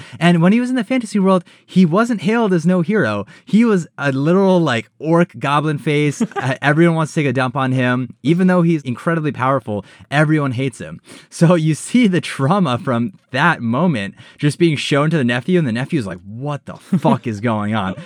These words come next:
Speaker 1: What is this other world you're from?" There's a hilarious romantic bit, which when I mentioned is a bit subversive for the fantasy harem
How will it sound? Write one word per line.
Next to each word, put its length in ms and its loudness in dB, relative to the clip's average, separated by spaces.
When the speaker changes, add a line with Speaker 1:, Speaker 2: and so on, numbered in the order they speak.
Speaker 1:
What 300 2
is 120 -2
this 100 -8
other 220 0
world 300 -2
you're 120 -4
from?" 420 -4
There's 260 -2
a 120 -4
hilarious 580 0
romantic 480 -2
bit, 220 -4
which 180 -8
when 140 -4
I 80 -2
mentioned 500 -4
is 200 -6
a 100 -14
bit 180 -10
subversive 480 -8
for 140 -8
the 100 -8
fantasy 600 -8
harem 540 -4